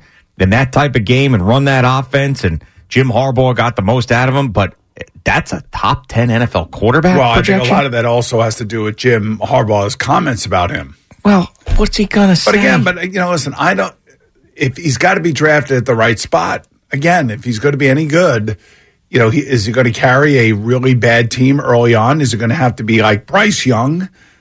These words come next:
Speaker 2: Forget it. He's not gonna be able to do that early on. But
Speaker 1: Yeah.
Speaker 2: maybe there is something about his personality that Jim Harbaugh absolutely loves, and that personality is the same type of personality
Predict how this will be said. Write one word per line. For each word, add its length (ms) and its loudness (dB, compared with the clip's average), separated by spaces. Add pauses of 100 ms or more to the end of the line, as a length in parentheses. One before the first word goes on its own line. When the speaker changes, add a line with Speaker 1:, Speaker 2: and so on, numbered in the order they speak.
(140)
Speaker 2:
Forget 440 0
it. 180 -2
He's 220 -6
not 160 0
gonna 120 -2
be 100 2
able 160 0
to 80 -6
do 200 0
that 280 0 (100)
early 320 0
on. 300 -12 (440)
But 160 4
Speaker 1:
Yeah. 160 4
Speaker 2:
maybe 260 2
there 200 2
is 100 0
something 360 -2
about 240 2
his 200 -2
personality 800 0
that 220 -4
Jim 220 0
Harbaugh 600 0 (560)
absolutely 520 0
loves, 640 0
and 260 0
that 180 2
personality 760 0
is 140 -2
the 80 -8
same 260 0
type 220 0
of 60 -10
personality 800 0